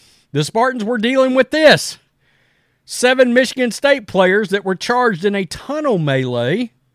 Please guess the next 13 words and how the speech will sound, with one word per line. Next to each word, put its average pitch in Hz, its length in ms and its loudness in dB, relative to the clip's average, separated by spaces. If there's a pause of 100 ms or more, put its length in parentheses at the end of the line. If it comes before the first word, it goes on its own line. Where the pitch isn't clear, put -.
(1000)
involving 165 600 0
members 165 360 -4
of 139 260 -4
their 131 180 -4
team. 226 540 -4 (640)
It 127 140 -4
has 180 280 0
not 190 260 -2
gone 175 280 0
well. 175 300 0
A - 20 -2
lot 143 240 -2
of, 160 100 -6